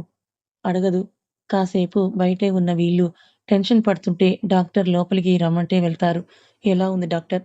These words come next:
అని కంగారుగా అడుగుతారు అను, శ్వేత ఇద్దరు. "అంతా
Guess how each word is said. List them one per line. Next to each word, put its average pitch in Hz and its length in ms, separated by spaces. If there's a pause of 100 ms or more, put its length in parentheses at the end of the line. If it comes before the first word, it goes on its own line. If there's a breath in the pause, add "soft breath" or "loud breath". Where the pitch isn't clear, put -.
అని 185 140
కంగారుగా 180 540
అడుగుతారు 170 500 (480)
అను, 190 260
శ్వేత 185 320 (120)
ఇద్దరు. 175 320 (440)
"అంతా 190 280